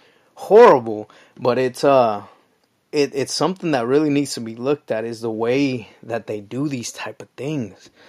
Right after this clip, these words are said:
You know, and now recently they've been over here talking about all these U F O sightings. In the last, what, like, five years, they're, the government's actually over here saying, "Hey, we're releasing these type of footage and everything."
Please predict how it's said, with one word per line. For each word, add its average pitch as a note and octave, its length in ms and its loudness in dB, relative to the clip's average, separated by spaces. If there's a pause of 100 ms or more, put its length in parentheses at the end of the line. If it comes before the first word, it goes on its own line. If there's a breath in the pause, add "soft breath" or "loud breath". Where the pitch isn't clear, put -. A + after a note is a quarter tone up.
(220 loud breath)
You A#2 120 -4
know, B2+ 220 2
and B2 120 0
now C3 180 4
recently B2 600 -4
they've B2 220 -4
been B2+ 140 -2
over B2 180 0
here B2+ 220 -2
talking B2 340 0
about A#2+ 300 2
all B2 240 0
these B2+ 280 -4
U C#3 160 0
F C3 160 -4
O C3+ 140 2
sightings. A2 500 -6 (260 loud breath)
In C#3 140 -6
the B2 100 0
last, C3+ 400 0
what, D3+ 180 2
like, A2 200 -8
five C3+ 380 2
years, D3 320 0
they're, B2+ 260 -2 (240 loud breath)
the A#2 100 -4
government's C3 600 0
actually B2+ 460 -2
over B2 200 -2
here B2+ 220 -2
saying, B2+ 460 -4
"Hey, C3 280 -2
we're A2+ 200 -4
releasing A#2+ 480 -8
these B2 200 -8
type A2 220 -6
of - 60 -20
footage C3 400 -2
and A2+ 80 -10
everything." A2 460 -10